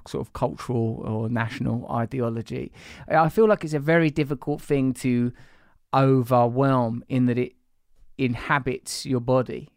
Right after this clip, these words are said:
Like, you know, I know that I, you know, at least I feel like I know that I am me,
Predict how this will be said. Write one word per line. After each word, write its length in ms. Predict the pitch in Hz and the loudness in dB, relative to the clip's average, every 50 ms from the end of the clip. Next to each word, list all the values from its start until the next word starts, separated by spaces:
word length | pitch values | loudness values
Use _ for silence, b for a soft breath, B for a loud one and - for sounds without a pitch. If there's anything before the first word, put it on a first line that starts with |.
| - | -12
Like, 240 | - - 123 135 139 | -8 -8 -8 -6 -6
you 60 | 143 131 | -6 -4
know, 160 | 123 123 - | -4 -4 -2
I 240 | - 135 139 139 135 | 0 2 2 4 4
know 380 | 127 127 139 139 139 131 123 | 4 4 4 4 2 2 2
that 220 | 117 117 113 - - | 0 -2 -4 -4 -6
I, 200 | 131 127 - - | -6 -6 -4 -4
you 100 | 123 117 | -2 -2
know, 160 | 113 110 107 | -2 -2 -2
at 60 | 107 113 | -2 -2
least 180 | 120 113 - | -4 -2 -2
I 60 | 120 113 | -4 -4
feel 240 | - - 147 139 127 | 0 0 2 2 2
like 180 | 117 107 - | 2 0 0
I 120 | - 110 113 | -2 -2 0
know 260 | 113 113 110 110 110 | 0 2 2 0 0
that 220 | 117 113 - - - | -2 -4 -4 -4 -2
I 220 | - 127 123 123 | 0 2 2 2
am 320 | 120 117 117 113 113 117 120 | 2 2 2 0 0 0 0
me, 360 | 123 120 113 110 117 113 | 0 0 0 -2 -4 -8